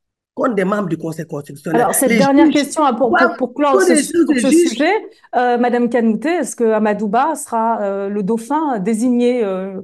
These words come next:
Speaker 2: euh, si vous parvenez à, à dépasser cette crise, euh,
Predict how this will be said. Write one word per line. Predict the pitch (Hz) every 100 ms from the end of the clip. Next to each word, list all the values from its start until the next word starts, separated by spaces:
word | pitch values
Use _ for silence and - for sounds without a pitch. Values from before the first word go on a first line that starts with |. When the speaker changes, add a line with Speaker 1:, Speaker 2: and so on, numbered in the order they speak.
| - _ _
Speaker 2:
euh, | 185 185
si | - 220
vous | 214 190
parvenez | 196 180 202 196 220
à, | 190 175 185 - -
à | -
dépasser | 190 240 226 226 226
cette | 208 202 196
crise, | - 240 196
euh, | 185 175 170